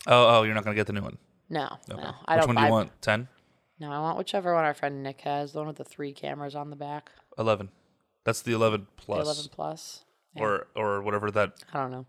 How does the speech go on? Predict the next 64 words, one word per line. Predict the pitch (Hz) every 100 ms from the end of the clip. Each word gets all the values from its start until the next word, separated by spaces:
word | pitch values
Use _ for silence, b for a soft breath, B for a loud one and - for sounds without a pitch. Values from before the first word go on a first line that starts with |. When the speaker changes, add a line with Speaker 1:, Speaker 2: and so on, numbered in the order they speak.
| -
Speaker 1:
version. | 107 107 104 104
They, | 101 104
Speaker 2:
Whatever | 202 190 165
Speaker 1:
they |
Speaker 2:
it | 131
Speaker 1:
might | 123
have |
Speaker 2:
is. | 120
Speaker 1:
renamed | 117 110 104
it, | 101
but | 110
it's, | 107
like, | 107
the | 107
higher | 113 104 104
end | 104
version | 104 104 104
of |
the | 180
Speaker 2:
My | 185
Speaker 1:
eleven. | 190 165 -
Speaker 2:
friend | 165
Vanessa | 170 175 165 160
has | 160 156 151
it. | 156 156 -
Um, | 151 151 143 139 147 139 _ -
Speaker 1:
It | 135
looks | 139
Speaker 2:
uh, | 156
Speaker 1:
like | -
three | 135
hot | 113 110
plates. | 104 - - - _ _ _
Speaker 2:
It | -
does. | - - B B B B B
Speaker 1:
It |
looks | 139 131
like |
a | 139
Speaker 2:
But |
Speaker 1:
stove. | - 104 - - -
Speaker 2:
It | -
does, | - - -
but | 165
you | 165
know | 160
what? | 156 151 151 - _ _ _ _ _ _ _
Freaking | - 220 190
Galaxy | - 151 180 - 151
just | 147 -
came | 151
out | 147 143
with | 139
one | 143
that | 147
has, | 143
like, | 139 _
four | - 165 156
on | 139
the | 135
back, | 139 135
I'm | 135
pretty | 143 139
sure. | - 139 131